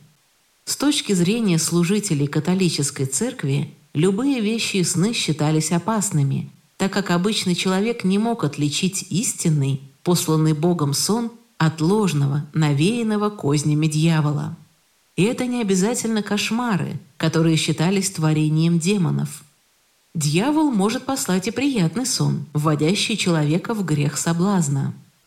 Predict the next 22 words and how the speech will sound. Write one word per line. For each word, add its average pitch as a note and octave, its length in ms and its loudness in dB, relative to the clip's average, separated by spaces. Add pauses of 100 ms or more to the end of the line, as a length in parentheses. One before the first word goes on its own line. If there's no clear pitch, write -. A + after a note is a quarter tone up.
(880)
Знаменитый E3 640 2
богослов E3 760 -2
и D#3 60 0
философ D#3 680 0
Фома D#3+ 460 2
Аквинский D#3 800 -4 (200)
осуждал D#3+ 720 0
толкование D#3+ 640 2
снов E3 440 -2 (220)
и G3+ 120 2
желание F#3 500 0
проникнуть F3 760 0
в D3 80 0
их C#3+ 120 0
символику. E3+ 840 0 (580)
Он C#4+ 180 2
утверждал, G3+ 600 0
что - 220 0
истинные, C#3+ 720 0
посланные D3+ 640 0
Богом D3 400 0
сны, G#3 400 -2